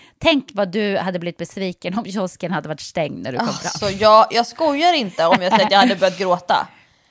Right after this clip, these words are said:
Speaker 1: Ja, men det förstår jag. När man också är så inställd på: "Åh, snart får jag min belöning, snart får jag min belöning."
Speaker 2: Jag fick en jätterolig kommentar på min Instagram som jag tyckte att, eh, eh,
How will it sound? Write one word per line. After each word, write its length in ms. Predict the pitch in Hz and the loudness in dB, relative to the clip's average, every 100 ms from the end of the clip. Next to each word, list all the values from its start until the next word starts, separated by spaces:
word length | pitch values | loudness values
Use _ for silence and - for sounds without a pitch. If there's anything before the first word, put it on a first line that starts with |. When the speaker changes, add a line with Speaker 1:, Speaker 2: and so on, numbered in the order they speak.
| _ _ _ | _ _ _
Speaker 1:
Ja, 160 | 202 233 | 0 0
men 180 | 185 185 | 0 -2
det 140 | 190 | -2
förstår 380 | 226 - 202 180 | -4 -4 -2 0
jag. 200 | 110 - 190 | -2 -4 -4
När 80 | 202 | 2
man 120 | 214 | 4
också 220 | 214 226 | 2 2
är 80 | 208 | 0
så 380 | - - 285 - - | 0 -2 2 2 0
inställd 600 | 233 208 - 240 214 185 | -2 -2 -4 0 0 2
på: 260 | 180 170 - | 2 2 4
"Åh, 200 | 220 240 | 6 6
snart 300 | - 254 240 | 8 6 8
får 80 | 208 | 4
jag 100 | 190 | 2
min 140 | 196 | 0
belöning, 480 | 202 202 196 170 170 | 0 0 0 -2 -6
snart 340 | 220 208 196 | 0 2 0
får 120 | 185 185 | 0 0
jag 100 | 185 | 0
min 140 | 180 | 0
belöning." 440 | 175 175 160 156 - _ - - _ - - - - | -2 -2 -4 -8 -14 _ -20 -20 _ -20 -20 -18 -10
Speaker 2:
Jag 240 | - 262 262 | 4 4 4
fick 220 | 285 262 | 0 2
en 200 | 247 240 | 2 2
jätterolig 840 | 254 262 254 269 254 220 202 220 | 0 2 0 2 0 -2 -2 -4
kommentar 580 | 233 208 214 220 247 220 | -2 -2 -4 0 4 4
på 120 | 214 | 0
min 200 | 196 190 | -10 -10
Instagram 720 | - 262 233 - 185 160 180 202 | -6 -6 -6 -4 -2 0 -2 -4
som 260 | 202 180 | -6 -4
jag 340 | 175 170 175 180 | -2 0 -2 -8
tyckte 360 | 190 - 175 | -14 -4 -2
att, 260 | 180 - 180 | -2 -4 -2
eh, 240 | 170 175 170 _ _ _ _ - | 2 2 0 _ _ _ _ -10
eh, 500 | 180 170 - 98 | -6 -4 -4 -6